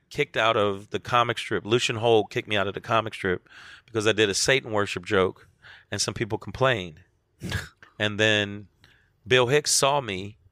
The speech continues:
the, and the second set, he said, "Don't do the Satan worship joke." But I didn't have any other material, <laughs> so I,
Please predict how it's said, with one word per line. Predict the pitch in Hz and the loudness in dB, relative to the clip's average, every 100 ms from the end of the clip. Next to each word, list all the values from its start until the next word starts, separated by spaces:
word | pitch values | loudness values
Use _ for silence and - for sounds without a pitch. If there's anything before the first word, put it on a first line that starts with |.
| _ _ _ _ _ - - | _ _ _ _ _ -10 0
the, | 113 - | 0 0
and | 110 110 107 - | -4 -4 -6 0
the | 110 | 0
second | 107 - 139 147 | 2 0 0 -2
set, | - 151 123 | 0 0 0
he | |
said, | 113 113 95 95 | -2 -6 -6 -2
"Don't | 123 131 107 | -2 -2 -8
do | 123 | -4
the | 120 | -2
Satan | - 135 135 | 0 0 0
worship | 113 101 92 | -2 -6 -6
joke." | - 85 - - - - - | -8 -8 -8 -20 -20 -20 -2
But | 131 | 0
I | |
didn't | 143 135 | 0 -2
have | 139 | -4
any | 135 | 0
other | 127 117 | -2 -2
material, | 110 - 170 180 123 110 101 104 104 - - - - - - | -6 0 2 4 6 4 2 -4 -14 -12 -12 -12 -16 -20 -20
<laughs> | _ _ - - 110 - - - | _ _ -20 -20 -20 -12 -12 -6
so | - 131 | 2 4
I, | 123 123 | 4 2